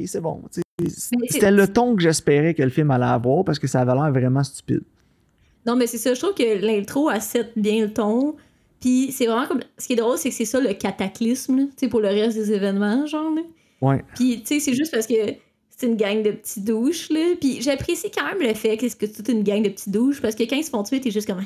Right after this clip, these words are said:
Speaker 2: <laughs>
Speaker 1: Ouais, non, c'est ça. Mais tu sais, il y avait, il y avait des qualités de Scream, là, dans le film.
Speaker 2: Ouais, c'est très similaire au premier
Speaker 1: Tu sais, ça,
Speaker 2: Scream.
Speaker 1: c'est ça, tu sais, ça se prend pas au sérieux, c'est, c'est gore pour rien, puis
Speaker 2: Le Sc-, Scream est le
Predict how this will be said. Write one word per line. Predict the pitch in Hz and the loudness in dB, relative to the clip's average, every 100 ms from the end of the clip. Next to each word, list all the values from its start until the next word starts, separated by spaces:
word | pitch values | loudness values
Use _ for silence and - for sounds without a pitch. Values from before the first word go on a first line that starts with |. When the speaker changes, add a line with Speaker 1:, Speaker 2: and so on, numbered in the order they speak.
| - | -4
Speaker 2:
<laughs> | 233 - 214 - 214 - _ - 330 - - 294 - 415 254 - - _ - | -6 -4 -10 -12 -18 -20 _ -8 -4 -4 -2 -4 -2 -6 -6 -12 -16 _ 0
Speaker 1:
Ouais, | 139 | 2
non, | 135 | 2
c'est | 127 123 | 0 -2
ça. | 123 - | -2 -6
Mais | - 143 | 0 0
tu | 214 | 2
sais, | 214 | 4
il | |
y | 165 | 4
avait, | 175 226 - - - - - | 6 4 0 -14 -20 -10 0
il | |
y | 156 | 2
avait | 240 | 4
des | 381 311 | 2 2
qualités | 170 147 139 - 170 | 4 4 2 2 4
de | 143 123 | 4 2
Scream, | - - 127 127 170 175 | 0 0 2 4 2 2
là, | 170 180 | 0 0
dans | 151 | 0
le | 135 | -2
film. | - 170 175 165 175 - | -2 -2 0 -2 -4 -4
Speaker 2:
Ouais, | 233 240 | -2 -2
c'est | 254 - | -4 -12
très | - 330 | -6 -6
similaire | - 226 202 180 170 170 170 196 | -2 0 0 0 -2 -2 -4 -6
au | |
premier | 180 196 175 | -4 -2 2
Speaker 1:
Tu | 160 | 2
sais, | |
ça, | 160 131 | 2 0
Speaker 2:
Scream. | 156 160 170 | 0 -4 -2
Speaker 1:
c'est | 156 | -2
ça, | - 117 - | 2 0 0
tu | |
sais, | - | -2
ça | 127 123 117 | 0 0 -2
se | |
prend | - 123 | 0 0
pas | 131 | 2
au | 127 | 0
sérieux, | 139 139 127 123 123 127 | 0 2 2 4 4 2
c'est, | 123 117 117 117 113 - - | 2 -2 0 0 -2 -6 -6
c'est | - 123 | 0 0
gore | 120 127 131 127 | 4 4 4 2
pour | 120 117 | 2 0
rien, | 110 117 117 117 117 117 117 | 0 0 2 0 -2 -6 -10
puis | 147 - - - | -18 -20 -20 -4
Speaker 2:
Le | 214 | -4
Sc-, | 220 - - - | -4 -10 -20 -20
Scream | - - 269 320 | -14 -2 0 2
est | 233 | 2
le | 190 | 0